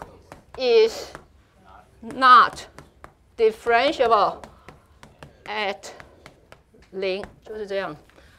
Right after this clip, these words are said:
其实你正可为跟不正可为是让你发现在做同样的事情，只是在处理过程中有它的技巧。这个地方注意一下，可能不能解说为什么它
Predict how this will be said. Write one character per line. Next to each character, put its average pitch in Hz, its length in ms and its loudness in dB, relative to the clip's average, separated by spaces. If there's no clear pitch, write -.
其 - 160 -12
实 269 220 0
你 185 180 -6
正 277 300 -8
可 196 140 -2
为 190 140 0
跟 254 160 -6
不 233 120 -4
正 226 200 -4
可 214 100 -6
为 185 120 -6
是 220 120 -8
让 262 160 -4
你 185 40 -4
发 214 180 -8
现 214 140 -10
在 220 120 -6
做 208 160 -2
同 185 240 -8
样 202 200 -8
的 170 260 -6
事 240 180 -6
情， 185 240 -6
只 208 120 -8
是 254 60 -10
在 320 120 -2
处 359 140 -6
理 277 100 -2
过 302 180 4
程 247 160 -4
中 269 140 -2
有 190 140 -4
它 240 160 -6
的 214 80 -2
技 226 200 -6
巧。 170 240 -8
这 320 100 -8
个 320 80 -4
地 320 120 -4
方 311 160 0
注 294 200 -2
意 233 180 -2
一 226 40 -2
下， 226 240 -6
可 - 120 -16
能 247 140 0
不 415 140 -8
能 302 200 0
解 262 220 4
说 285 160 2
为 285 180 2
什 226 120 -6
么 185 140 -6
它 214 360 -8